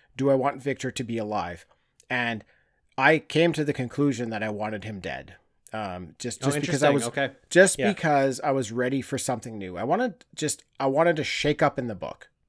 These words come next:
Speaker 1: So I'm like, "Well,
Speaker 2: Yeah.
Speaker 1: if he's not dead, it's just more of the same we're gonna get on to." So I was like, "Yep, I'm ca-, okay, I'm ready for it." So.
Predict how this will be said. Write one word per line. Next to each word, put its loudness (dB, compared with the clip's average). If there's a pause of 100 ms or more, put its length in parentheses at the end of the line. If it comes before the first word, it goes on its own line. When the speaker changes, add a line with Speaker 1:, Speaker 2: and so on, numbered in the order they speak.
(260)
Speaker 1:
So -2
I'm 0
like, -4
"Well, -2
Speaker 2:
Yeah. 0 (640)
Speaker 1:
if 0
he's 0
not 2
dead, 0 (260)
it's -2
just -6
more 4
of 0
the -2
same -2
we're -4
gonna -6 (180)
get -2
on -6
to." -12
So -4
I -2
was -4
like, -6
"Yep, -2
I'm -4
ca-, -2
okay, -6
I'm -6
ready -8
for -16
it." -18
So. -6